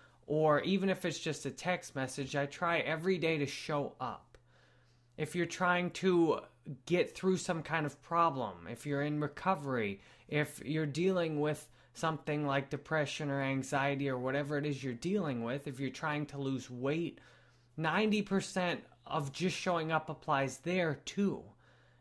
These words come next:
Using tools like an app to track your calories, that can be a big part of showing up. Just going to the gym each day, if you have a gym you can go to, taking a thirty-minute walk each day, or trying,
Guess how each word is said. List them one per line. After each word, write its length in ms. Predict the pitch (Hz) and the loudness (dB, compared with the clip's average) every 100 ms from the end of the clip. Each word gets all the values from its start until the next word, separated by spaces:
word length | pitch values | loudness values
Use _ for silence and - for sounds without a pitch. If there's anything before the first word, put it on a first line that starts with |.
| _ - | _ -6
Using 500 | 139 196 185 202 180 | 2 4 6 4 2
tools 580 | - 247 247 190 151 156 | 0 2 4 4 2 2
like 340 | 156 147 - | 2 2 -2
an 140 | 151 147 | -2 -2
app 400 | 147 165 156 - | -2 -2 -2 -8
to 100 | 139 | -8
track 340 | - 139 135 | 2 2 2
your 80 | 160 | -6
calories, 920 | - 185 196 180 123 101 90 82 - - - - | -4 2 4 4 2 -2 -8 -16 -20 -20 -20 -4
that 260 | 156 170 175 | 2 2 2
can 140 | 180 | -2
be 120 | 156 | 0
a 40 | 147 | 0
big 240 | 147 143 | 0 -4
part 220 | - 143 | 0 2
of 100 | 131 | 2
showing 380 | 113 139 123 123 | -2 -4 -2 -2
up. 220 | 123 104 | -2 -4
Just 320 | - 185 196 - - - _ 135 | 2 4 4 0 -20 -20 _ 2
going 380 | 170 208 220 208 | 6 6 4 2
to 160 | 180 | 0
the 120 | 160 | -2
gym 400 | 143 - 196 202 170 | -2 0 2 4 2
each 320 | 131 - - | -2 -4 -4
day, 220 | 117 107 | -2 -2
if 180 | 104 135 | -4 -4
you 100 | 127 | 0
have 180 | 131 127 | 0 0
a 60 | |
gym 320 | 120 143 151 143 | -2 -2 0 0
you 120 | 135 | -2
can 180 | 139 127 | -4 -2
go 180 | 120 | -2
to, 300 | 120 139 131 - - | -2 -2 -4 -6 -18
taking 440 | - 156 151 185 180 | -4 -4 0 2 2
a 40 | |
thirty-minute 680 | 180 185 185 170 170 165 - | 2 0 2 0 0 -2 -4
walk 480 | 143 175 175 151 - | 0 4 4 2 -6
each 400 | 131 123 - - | -6 -6 -8 -8
day, 480 | 123 107 80 - - _ _ _ _ _ _ | -6 -6 -10 -16 -20 _ _ _ _ _ _
or 480 | 170 175 185 180 - - | 2 8 10 10 6 -4
trying, 880 | - - 196 214 208 139 104 98 135 | -10 0 6 6 6 4 0 -4 -6